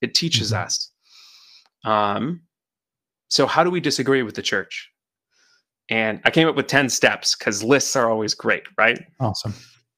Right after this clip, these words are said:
Speaker 1: Any questions before I jump in?
Speaker 2: No, fire away.
Speaker 1: Um, uh, so this list was inspired by a list of eight steps that I made, I wrote last summer, uh, f-, for where Peter is after,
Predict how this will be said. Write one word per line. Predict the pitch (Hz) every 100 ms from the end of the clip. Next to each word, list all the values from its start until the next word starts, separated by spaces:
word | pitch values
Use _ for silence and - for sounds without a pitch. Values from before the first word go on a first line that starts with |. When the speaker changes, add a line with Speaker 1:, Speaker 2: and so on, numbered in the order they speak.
| _ _
Speaker 1:
Any | 143 151
questions | 147 156 147 139
before | 131 131 131
I |
jump | 123 127 123
in? | 117 - _ _ _ _ -
Speaker 2:
No, | 113 101
fire | - 107
away. | 98 92 - _ _ _ _ _ -
Speaker 1:
Um, | 113 113 110 110 - _ _ _ -
uh, | 123
so | - 143 135 123 120 -
this | 113 139 160
list | 165 160
was | 135
inspired | 120 139 139 127
by | 120 117
a | 113 110 -
list | 123 -
of | 123
eight | - 156
steps | - 107 - -
that | 117
I | 107
made, | 107 107 107 -
I | 107
wrote | 110 -
last | 110 117 -
summer, | 110 107 101 _ _ - _ _ - _ _ -
uh, | 104 104 104
f-, | - -
for | - 110
where | 113
Peter | 113 120 110
is | 107 98
after, | - 110 95 101 101 101